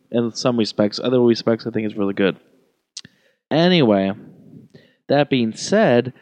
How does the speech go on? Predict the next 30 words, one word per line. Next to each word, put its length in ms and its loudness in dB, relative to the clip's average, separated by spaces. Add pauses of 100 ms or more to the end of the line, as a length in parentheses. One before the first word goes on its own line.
(200)
you 120 2
have 100 2
to 60 -16
kinda 220 0
think, 400 -2
"Oh, 120 2
do 140 0
I 60 4
want 200 2
a 100 -10
park 240 0
hop? 220 0
Do 100 2
I 40 0
not 220 -2
want 120 -2
a 40 -4
park 280 0
hop? 420 0 (560)
You 140 -4
know, 180 4
do 160 2
I 60 4
wanna, 460 0 (380)
am 140 0
I 100 -2
gonna 220 2
be 140 0
going 240 0
to 240 0